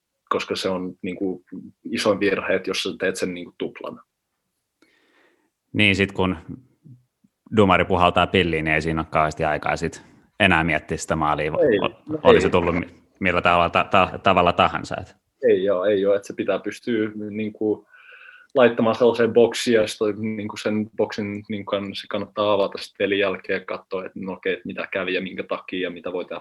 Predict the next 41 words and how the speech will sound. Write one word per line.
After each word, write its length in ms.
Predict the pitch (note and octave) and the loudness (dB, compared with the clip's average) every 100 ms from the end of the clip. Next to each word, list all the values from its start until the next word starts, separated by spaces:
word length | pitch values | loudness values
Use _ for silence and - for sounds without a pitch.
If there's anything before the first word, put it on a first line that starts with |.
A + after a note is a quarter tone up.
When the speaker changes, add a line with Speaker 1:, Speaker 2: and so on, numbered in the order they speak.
| - | -12
Speaker 1:
paremmin 300 | E2 F#2 D#2+ | -8 -6 -6
ja 80 | F#2+ | -8
näin 240 | F#2 F2+ | -6 -6
edespäin. 340 | D#2+ - F2+ | -8 -10 -14
Mut 120 | E2+ - | -12 -6
pelin 260 | F#2 F#2+ | -4 -2
aikana 300 | F2+ F#2 F#2 | -4 -4 -8
siihen 280 | F#2 F#2 F2 | -8 -8 -6
ei 80 | F#2 | -6
oo 100 | E2+ | -6
oikein, 360 | E2+ - E2 | -8 -8 -8
niinku, 400 | D#2+ E2 F#2 D#2 _ _ _ | -8 -8 -10 -10 _ _ _
sulla 220 | - F2 | -10 -8
ei 60 | F2+ | -6
oo 120 | E2 | -6
aikaa 400 | D2 - - C#2+ | -6 -10 -14 -16
siihen, 300 | - C#2+ - | -14 -14 -14
niin 80 | - | -14
sun 140 | D#2+ | -12
on 80 | D#2+ | -12
pakko 240 | D2+ - | -12 -14
siirtää 360 | - - - - | -12 -12 -12 -16
se 160 | - | -14
sivuun 320 | - C#3 A#2 G#2+ | -8 -4 0 0
ja 60 | |
sen 140 | - F#2+ | 0 -2
jälkeen 320 | F2 - E2+ | -2 -8 -12
käydä 260 | D#2 D2+ | -10 -10
sitä, 240 | - - - | -8 -6 -6
niinku, 180 | E2 D2+ | -8 -16
läpi, 300 | D2+ D2+ - - _ _ - _ | -14 -14 -16 -20 _ _ -20 _
aa, 260 | E2 E2+ D#2 D#2 - | -4 -4 -4 -10 -14
myöhemmin. 440 | F2+ E2 - _ _ - - _ _ _ _ _ _ _ _ _ _ - - - - - - - | -12 -10 -12 _ _ -20 -20 _ _ _ _ _ _ _ _ _ _ 6 6 6 4 2 2 4
Speaker 2:
Onks 220 | A#2 G#2 | 6 6
sulla 180 | G#2+ G#2 | 8 8
joku 200 | - G#2+ | 8 8
henkinen 460 | B2 G#2+ F#2 F#2 | 8 8 6 6
valmentaja 680 | G2+ G2 F2+ E2 E2 D#2+ D#2+ | 8 8 6 2 4 4 4
tai 280 | D#2+ D#2+ D#2+ - - - | 4 2 2 -4 -12 -6
joku, 300 | - E2 E2+ | 2 2 2
jolle, 260 | E2 D#2 | 2 2